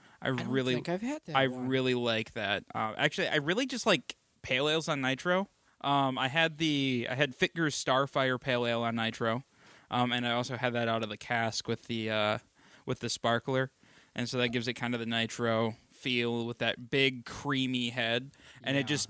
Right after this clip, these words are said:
Speaker 1: uh, takes those hop flavors and it softens them a lot.
Speaker 2: Yeah, and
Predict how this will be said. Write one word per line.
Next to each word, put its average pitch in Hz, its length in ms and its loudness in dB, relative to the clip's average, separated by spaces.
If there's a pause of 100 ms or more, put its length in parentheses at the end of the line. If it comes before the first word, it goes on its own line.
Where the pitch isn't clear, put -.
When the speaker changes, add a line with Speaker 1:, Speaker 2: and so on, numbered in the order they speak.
(260)
Speaker 1:
uh, 127 200 2
takes 160 300 -2
those 147 460 2
hop 117 300 2
flavors 165 380 0
and 135 160 -2
it - 140 -4
softens 117 580 0
them - 240 -8 (160)
a 117 100 -2
lot. 104 600 -2
Speaker 2:
Yeah, 165 480 0
and 151 480 -2